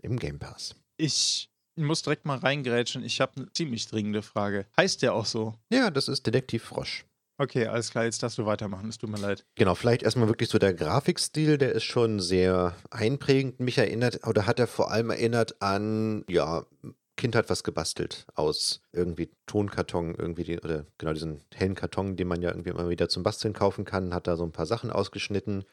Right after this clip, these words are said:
Speaker 1: und dann zusammengeklebt und dann entstehen daraus dann eben viele, äh, süße Tierchen.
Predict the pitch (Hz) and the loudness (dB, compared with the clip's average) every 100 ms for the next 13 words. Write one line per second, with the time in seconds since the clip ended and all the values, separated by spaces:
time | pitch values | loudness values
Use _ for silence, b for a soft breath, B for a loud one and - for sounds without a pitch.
0 | B B B B - 87 87 85 85 87 | B B B B -6 -2 -2 -2 2 2
1 | 151 143 - 120 117 - 92 92 87 87 | 2 -2 0 2 2 0 -2 0 0 -2
2 | - 87 82 78 90 87 - 80 78 82 | -2 -4 0 0 0 -4 -4 -6 -6 -6
3 | 80 - 262 254 233 208 196 185 185 120 | -8 2 4 6 6 6 4 4 2 0
4 | 170 180 135 127 147 139 - 85 76 | -2 2 0 2 4 4 4 2 0